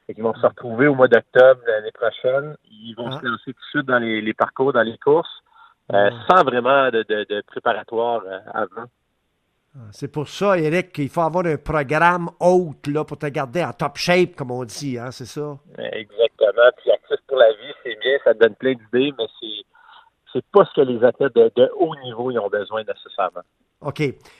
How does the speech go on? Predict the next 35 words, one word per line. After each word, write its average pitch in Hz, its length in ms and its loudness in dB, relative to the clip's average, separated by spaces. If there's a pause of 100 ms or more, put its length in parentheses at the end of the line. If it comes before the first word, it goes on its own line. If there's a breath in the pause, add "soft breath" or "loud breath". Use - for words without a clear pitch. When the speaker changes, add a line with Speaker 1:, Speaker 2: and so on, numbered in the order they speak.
Speaker 2:
J'ai 180 180 2
des 247 120 -2
questions 262 320 -2
à - 40 0
te - 60 -10
poser, 151 400 0
OK, 98 240 -10
en 170 100 -2
rafale. 117 400 -8
Ça 175 140 -6
marche ? 247 360 -4 (140)
Speaker 1:
Oui, 107 160 -14 (140)
<laughs> 143 320 0
ça 123 100 6
marche. - 340 2 (360 soft breath)
Speaker 2:
Est-ce 175 180 0
que 269 240 4 (640)
tes 180 180 2
commanditaires 220 960 2
te 175 120 -4
sont 170 200 -4
restés 165 440 -2
fidèles ? 160 580 -2 (300)
Exemple, 139 500 -4
je 120 100 -8
sais 160 180 -6
pas, 175 160 -4
Red 147 300 -2
Bull, 156 340 0 (220 soft breath)
est-ce 147 200 -8
qu'ils 165 240 -8
se, 175 160 -8
te 160 240 -6
sont 208 280 -4
restés 190 520 -6